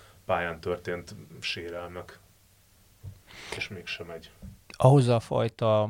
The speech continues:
Speaker 2: ö, visszatérő edzői magyarázathoz mit szóltok, hogy, hogy hiányzik a szív, hiányzik az akarat, aztán meg, aztán meg most volt szív, most volt akarat?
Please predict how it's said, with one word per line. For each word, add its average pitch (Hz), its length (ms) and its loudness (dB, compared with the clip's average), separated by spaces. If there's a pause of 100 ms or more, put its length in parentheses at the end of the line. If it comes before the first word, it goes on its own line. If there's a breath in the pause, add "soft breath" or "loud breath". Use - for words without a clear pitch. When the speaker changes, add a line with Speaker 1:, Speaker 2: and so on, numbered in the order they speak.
(160)
Speaker 2:
ö, 101 720 -2 (1040 loud breath)
visszatérő 113 600 2
edzői 110 300 2
magyarázathoz 104 760 0
mit 123 140 -2
szóltok, 92 520 -4
hogy, 95 380 -6 (460 soft breath)
hogy 92 220 -4
hiányzik 98 560 0
a 101 60 0
szív, 95 400 0
hiányzik 95 580 -4
az 101 140 -2
akarat, 95 640 -2 (180)
aztán 104 420 2
meg, 101 300 -2 (460)
aztán 104 340 -4
meg 95 160 -2
most 107 260 -2
volt 104 240 4
szív, 104 380 2
most 104 220 0
volt 98 300 0
akarat? 87 600 -4